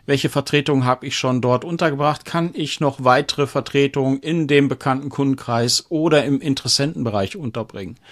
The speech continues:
Ähm, das ist sicherlich einmal die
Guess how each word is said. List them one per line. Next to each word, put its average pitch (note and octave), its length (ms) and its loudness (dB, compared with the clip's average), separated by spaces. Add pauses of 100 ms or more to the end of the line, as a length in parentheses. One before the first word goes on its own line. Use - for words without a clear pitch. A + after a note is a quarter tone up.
(600)
Ähm, C3+ 560 4
das B2+ 180 2
ist - 80 2
sicherlich D3+ 480 2
einmal C#3+ 420 4 (140)
die C3 380 4